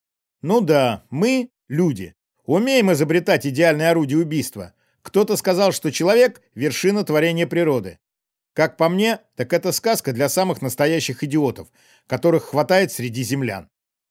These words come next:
Да и вообще, Homo sapiens стоило назвать по-другому. Например, Homo superkiller, ведь наш вид –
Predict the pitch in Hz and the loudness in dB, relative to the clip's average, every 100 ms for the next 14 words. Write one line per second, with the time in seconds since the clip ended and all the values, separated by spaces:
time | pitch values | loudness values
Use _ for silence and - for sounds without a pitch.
0 | _ _ - 110 160 185 - 151 98 _ | _ _ -6 0 2 2 0 -2 -2 _
1 | _ _ _ - 180 185 - 247 233 135 | _ _ _ -2 0 0 0 0 0 -6
2 | 117 - - - 196 190 180 160 196 190 | -6 -12 -12 -2 0 2 0 0 0 -2
3 | 175 190 180 160 104 87 _ - 127 160 | -2 0 2 0 0 -12 _ -10 -6 -2
4 | 208 240 208 _ _ - 214 254 240 - | 2 2 0 _ _ -4 0 2 2 0
5 | 240 190 214 - 233 135 92 _ _ - | -2 -2 -2 0 -2 -2 -4 _ _ -8
6 | 139 165 170 190 247 - | -4 -2 -2 0 -2 -4